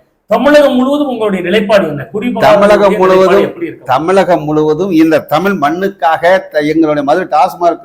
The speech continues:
Speaker 2: மதுப்பிரியர்கள், அந்த ம-, மதுவினால் விதவைகளான பெண்கள், அனாதையாக்கப்பட்ட குழந்தைகள், ஆதரவற்ற பெற்றோர்களுக்காக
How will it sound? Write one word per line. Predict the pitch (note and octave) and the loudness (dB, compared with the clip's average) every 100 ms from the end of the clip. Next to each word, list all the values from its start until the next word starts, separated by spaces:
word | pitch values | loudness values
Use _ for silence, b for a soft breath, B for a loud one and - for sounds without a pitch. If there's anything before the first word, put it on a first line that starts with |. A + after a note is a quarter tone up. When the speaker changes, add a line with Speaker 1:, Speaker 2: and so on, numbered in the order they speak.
| C3 | -6
Speaker 2:
மதுப்பிரியர்கள், | C#3+ G3 - E3+ D#3 C#3 A#2 | -4 -6 -2 0 0 -2 -10
அந்த | - C#3+ | -8 -6
ம-, | C3+ C3 | -2 -2
மதுவினால் | B2+ D#3+ F3+ F3+ F3 | 0 0 2 2 0
விதவைகளான | C3+ F#3 G3 F#3 E3+ E3 | -2 -2 0 0 0 -2
பெண்கள், | D3+ D#3+ | -4 -2
அனாதையாக்கப்பட்ட | F3+ D3 F#3+ F#3+ - - D#3 D#3 | -2 -2 -2 -2 -4 -10 -10 -8
குழந்தைகள், | D#3 D#3+ F#3+ | -4 -2 0
ஆதரவற்ற | C#3+ F#3+ G3 F3+ F3 - | 2 2 0 -4 -6 -12
பெற்றோர்களுக்காக | D3 G3 G3 F#3 F3 F3 E3 D#3+ | -14 -6 -4 -2 -4 0 0 2